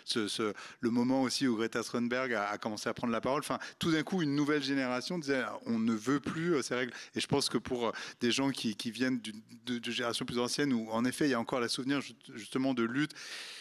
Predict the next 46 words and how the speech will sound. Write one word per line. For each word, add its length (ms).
qui 180
ont, 100
voilà, 240
qui 140
ont 40
été 320
répétées, 540
mais 140
qui 80
n'ont 60
pas 140
toujours 360
abouti, 400
il 60
y 40
a 60
quelque 140
chose 180
de 80
plaisant 320
de 40
se 80
dire 220
que 80
peut-être 500
que 260
cette 280
nouvelle 200
génération, 640
elle 80
va 300
refuser 600
plus 400
structurellement, 920
plus 200
fondamentalement 840
les 80
règles 180
du 80
jeu 160
et 60
donc 180
permettre 560
de 80
les 80
modifier. 400